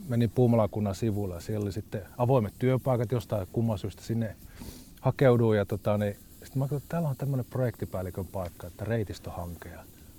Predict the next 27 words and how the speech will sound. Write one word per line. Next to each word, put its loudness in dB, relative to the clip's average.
vau, 0
tää 0
on 0
mielenkiintoinen. -4
No 2
ei 4
siinä 4
mitään. 2
Seuraavana 6
päivänä 4
soitin 2
sitten -2
yhteyshenkilö 2
eli 2
kunnanjohtajalle 0
Kuuvan 6
Niinalle 4
ja, -6
tota, -8
niin -2
pitkään 6
puhuttiin 4
puhelimessa 2
ja, -4
tota, 4
niin, 6
niin, 6